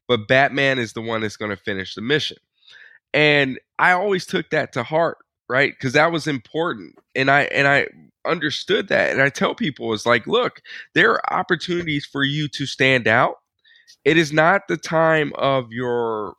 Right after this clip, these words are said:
resume to be ten, twenty pages where the most vital part of the information they need is in the very end, and they didn't get a chance to do it." If they have a thousand of these to look through, they have ten seconds to make a decision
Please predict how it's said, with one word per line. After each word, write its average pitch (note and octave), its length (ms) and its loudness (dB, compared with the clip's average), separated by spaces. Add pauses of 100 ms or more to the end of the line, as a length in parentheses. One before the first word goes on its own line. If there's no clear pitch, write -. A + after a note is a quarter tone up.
(100)
resume C3+ 600 2
to A#2 160 -8
be G#2+ 380 -2 (200)
ten, D#3 320 2
twenty D3 320 -4
pages C3 440 0
where A2+ 140 -4 (140)
the G2 260 -2 (320)
most B2+ 300 -4
vital D#3+ 340 2 (140)
part D3 320 0
of B2+ 100 -4
the A2+ 100 0
information B2+ 520 -2
they B2 140 0
need E3 440 0
is B2+ 220 -2
in C#3 180 2
the C3 60 0
very C#3+ 440 2
end, E3 360 2
and D3 120 -2
they E3+ 140 2
didn't F3 160 0
get D3+ 140 -2
a C#3 40 -8
chance C#3+ 300 -4
to C#3+ 60 -16
do G3+ 180 -6
it." - 100 -2
If - 100 -8
they D3+ 80 0
have E3 120 0
a D3 140 -2
thousand E3+ 440 2
of C3+ 80 0
these B2+ 260 -4
to A#2 60 -4
look A2+ 280 -2
through, A2 260 -12 (420)
they F#3+ 120 4
have G3+ 260 0 (260)
ten G#3+ 260 2
seconds F3 560 0
to D#3+ 80 -4
make D3+ 260 -2
a D3+ 40 -2
decision C#3 640 -4